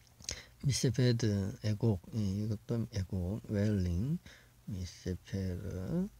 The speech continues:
에벨 둘 다 모닝, 엘 누구에게? 어, 요대, 요대의 네히, 요대는 야다에서 왔고요. 야다는 알다, 경험에서 알다죠. 그래서 요대는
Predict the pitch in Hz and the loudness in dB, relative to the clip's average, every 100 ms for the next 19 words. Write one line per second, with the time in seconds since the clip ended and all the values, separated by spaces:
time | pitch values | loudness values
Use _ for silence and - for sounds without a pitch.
0 | - 90 87 98 98 90 87 - 95 101 | -2 0 2 2 2 0 -4 -4 -2 0
1 | 98 101 107 92 90 147 - - - _ | 0 2 2 2 2 0 -2 -8 -18 _
2 | 120 110 117 117 120 - 120 107 101 98 | 2 4 6 4 0 -4 -2 0 2 2
3 | 120 156 185 - - - - - 110 104 | 4 4 4 0 -14 -20 -20 -4 -2 0
4 | 104 101 95 131 135 117 101 98 104 101 | 2 2 4 4 6 4 2 0 0 2
5 | 127 135 120 120 131 - - - - 110 | 2 2 2 2 0 -6 -20 -18 0 4
6 | 107 - 156 147 113 92 - - 127 104 | 4 8 8 8 4 0 -8 -10 -2 0
7 | 127 131 123 117 120 107 92 92 139 143 | 2 4 6 6 6 6 6 6 4 6
8 | 139 120 92 - 87 - 101 107 110 104 | 4 4 2 0 -4 -2 -2 0 -2 -4
9 | - 101 131 139 135 123 117 87 85 92 | -2 0 2 2 2 2 4 4 4 4
10 | 117 101 90 - - - - - 156 175 | 4 2 0 -6 -20 -20 -14 6 10 10
11 | 139 117 98 90 85 95 - 117 104 117 | 8 6 2 0 0 -2 -2 -4 -4 -6
12 | 98 - 107 98 95 104 117 113 107 104 | -8 -6 -4 -2 -2 0 2 2 2 2
13 | 127 | 0